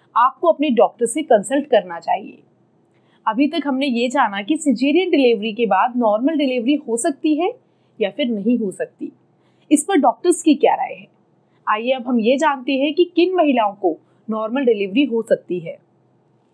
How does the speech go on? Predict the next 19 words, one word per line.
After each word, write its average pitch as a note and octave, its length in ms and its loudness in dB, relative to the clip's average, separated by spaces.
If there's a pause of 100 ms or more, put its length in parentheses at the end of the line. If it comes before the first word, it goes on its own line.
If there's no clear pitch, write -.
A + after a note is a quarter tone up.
(480)
जिन D#4+ 220 2
महिलाओं C#4+ 380 0
को C#4 140 -4
पहला C#4 380 0
baby G3+ 300 -2
cesarean G#3 640 -2 (340)
यानी B3+ 260 2
operation D#4 500 0
के F4+ 120 2
जरिए A#3 360 2
हुआ G3 240 4
है, E3+ 180 -12 (520)
उनके E4 280 0
मन E4+ 140 2
में E4 140 4
ये C4+ 200 4
सवाल B3 380 2
आता F#3 240 -2
है F#3+ 200 -6